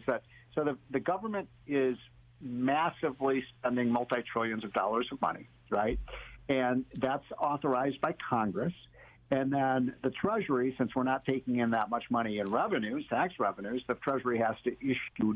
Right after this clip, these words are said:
debt, that's bonds, right? And so then the government is issuing the six to seven trillion dollars of bonds. And then who buys the bonds? Well,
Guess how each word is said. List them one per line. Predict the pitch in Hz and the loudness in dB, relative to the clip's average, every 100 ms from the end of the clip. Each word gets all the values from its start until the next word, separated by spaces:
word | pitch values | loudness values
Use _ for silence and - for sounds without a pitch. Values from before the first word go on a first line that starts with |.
| 95 | 0
debt, | 110 95 143 - - | 0 0 -4 -6 -4
that's | 113 - - | -2 -2 -2
bonds, | 113 95 101 165 - | 0 0 0 -2 -2
right? | 101 98 127 - - - - - | 0 2 0 -4 -14 -12 -14 -4
And | 143 131 123 120 117 - | 0 2 2 0 -2 -2
so | 135 123 120 | 0 0 0
then | 135 160 | 0 0
the | 147 127 117 - | 0 0 -2 -4
government | 151 190 151 | -2 -2 0
is | 139 135 | -2 -2
issuing | 131 135 127 123 | -6 -4 -4 -4
the | 120 | -6
six | 147 - - | -10 -12 -8
to | 127 | -2
seven | 120 120 | -2 -2
trillion | - 120 117 | -2 -2 0
dollars | 110 110 110 110 | 0 0 0 -4
of | 101 | -2
bonds. | 127 113 92 151 175 - - - - 143 | 0 0 0 -6 -8 -14 -20 -20 -6 -2
And | 135 | 0
then | 143 143 143 | 2 2 0
who | 131 147 | -2 -2
buys | 156 240 226 - | 0 0 -2 -4
the | |
bonds? | 107 101 110 - | -4 -4 -6 -6
Well, | 131 135 131 | 0 2 2